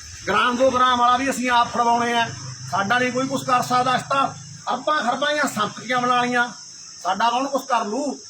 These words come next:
ਸਾਡਾ ਸਾ-, ਅਸੀਂ ਫੰਡ ਦਿੰਦੇ ਆ ਸਰਕਾਰੀ ਸਰਕਾਰਾਂ ਨੂੰ, ਪ-, ਪੈਸੇ ਦਿੰਦੇ ਆ ਹਰੇਕ ਬੰਦੇ ਨੂੰ। ਸਾਡਾ ਕੌਣ ਕੁ-, ਕਿਵੇਂ ਕੁਛ ਕਰ ਲੂਗਾ? ਸਾਡਾ ਨਹੀਂ ਕੋਈ ਕੁਛ ਕਰ ਸਕਦਾ। ਅਸੀਂ ਤਾਂ ਹੀ ਜ਼ਹਿਰ ਵੰਡਾਂਗੇ।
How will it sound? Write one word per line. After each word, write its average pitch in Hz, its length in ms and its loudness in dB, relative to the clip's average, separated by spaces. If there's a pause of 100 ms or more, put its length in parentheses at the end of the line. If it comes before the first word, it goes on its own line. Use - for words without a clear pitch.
(220)
ਸਾਡਾ 190 280 0
ਸਾ-, 214 380 2
ਅਸੀਂ 262 120 2
ਫੰਡ 214 260 0
ਦਿੰਦੇ 247 280 2
ਆ 262 100 2
ਸਰਕਾਰੀ 262 560 2
ਸਰਕਾਰਾਂ 247 400 2
ਨੂੰ, 262 140 2 (1300)
ਪ-, 208 40 -4
ਪੈਸੇ 233 460 0
ਦਿੰਦੇ 254 200 2
ਆ 254 120 2
ਹਰੇਕ 254 220 2
ਬੰਦੇ 254 260 4
ਨੂੰ। 262 160 2 (680)
ਸਾਡਾ 202 260 2
ਕੌਣ 269 200 0
ਕੁ-, 285 120 -2
ਕਿਵੇਂ 262 240 0
ਕੁਛ 254 120 -4
ਕਰ 247 200 0
ਲੂਗਾ? 254 380 0 (500)
ਸਾਡਾ 190 240 -2
ਨਹੀਂ 233 120 0
ਕੋਈ 247 120 -4
ਕੁਛ 247 160 -2
ਕਰ 247 160 0
ਸਕਦਾ। 240 200 0
ਅਸੀਂ - 120 -4
ਤਾਂ 233 120 2
ਹੀ 247 140 0
ਜ਼ਹਿਰ 208 340 0
ਵੰਡਾਂਗੇ। 233 460 2